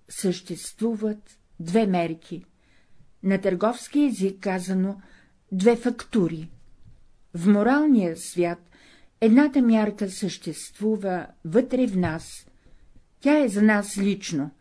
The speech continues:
а другата съществува за обкръжаващите. За всички животни, които са под нас, ние имаме една мярка, а за самите нас —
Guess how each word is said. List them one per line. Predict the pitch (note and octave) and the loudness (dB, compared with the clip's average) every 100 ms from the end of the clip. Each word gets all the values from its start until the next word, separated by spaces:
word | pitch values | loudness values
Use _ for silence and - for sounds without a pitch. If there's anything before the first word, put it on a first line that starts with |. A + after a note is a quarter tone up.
| - _ - - - | -20 _ -20 -20 -6
а | F#3 | -6
другата | E3 D#3 F3 F#3 B3+ C#4+ - _ _ _ | -4 -6 -6 -6 -4 -4 -8 _ _ _
съществува | - - E3 - D3 - - - A#3 B3+ A#3 A3 A3 - _ _ | -12 -4 -4 -6 -12 -12 -16 -8 -4 -4 -4 -6 -8 -16 _ _
за | G3+ A3 | -2 0
обкръжаващите. | A3+ - A#3+ A3+ F#3 D#3 D3+ D3 - - - - D#3+ - - - - - - _ _ _ _ _ _ F3+ | 0 0 -2 0 -2 -2 -4 -8 -12 -14 -14 -14 -18 -20 -20 -20 -20 -20 -20 _ _ _ _ _ _ -4
За | F#3 | -2
всички | - - D4+ - - D4+ | -2 -2 -4 -4 -2 0
животни, | A3 A3 G#3 F#3+ F3 E3+ - _ - _ | 0 0 0 -2 -6 -8 -12 _ -20 _
които | - G#3+ G#3 | 2 2 2
са | F#3+ - F3 - | -6 -2 -2 0
под | F#3+ A#3 | 0 2
нас, | A#3+ B3+ E3+ - - - _ _ _ _ _ | 4 2 2 -6 -18 -20 _ _ _ _ _
ние | A3 B3+ D#4 | 4 8 10
имаме | C#4 B3+ A#3+ A#3 A3+ - - C4 | 10 8 6 0 -4 -12 -6 0
една | A3+ A3+ F#3 | 4 4 4
мярка, | F3 F3 E3 E3+ E3+ E3+ E3+ _ _ _ _ - _ _ | 2 0 -4 -8 -14 -14 -16 _ _ _ _ -20 _ _
а | B3 | 0
за | G3+ G#3 | 2 0
самите | - F#3+ F#3+ F#3+ F3+ D#3+ | -2 0 2 2 0 -2
нас — | F#3 B3+ C4+ - - | 0 -2 -4 -10 -20